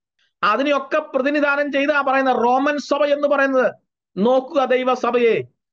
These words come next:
റോമയുടെ മണ്ണിൽ ദൈവഭക്തന്മാരിറങ്ങി വചനം വിതച്ചപ്പോൾ രാജഭരണങ്ങളെ ഭേദിച്ചുകൊണ്ട്, അവന്റെ ഹഡ്ഗങ്ങളെ ഭേദിച്ചുകൊണ്ട്,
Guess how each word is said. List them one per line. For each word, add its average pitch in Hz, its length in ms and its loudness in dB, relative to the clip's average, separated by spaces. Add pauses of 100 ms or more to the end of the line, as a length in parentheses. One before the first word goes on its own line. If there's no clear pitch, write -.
(120)
റോമയുടെ 294 920 2
മണ്ണിൽ 262 840 -4 (380)
ദൈവഭക്തന്മാരിറങ്ങി 285 1900 -2 (180)
വചനം 269 720 -2
വിതച്ചപ്പോൾ 302 840 -4 (300)
രാജഭരണങ്ങളെ 285 1200 0
ഭേദിച്ചുകൊണ്ട്, 294 1040 -2 (420)
അവന്റെ 302 420 -2
ഹഡ്ഗങ്ങളെ 302 840 -4
ഭേദിച്ചുകൊണ്ട്, 285 840 -2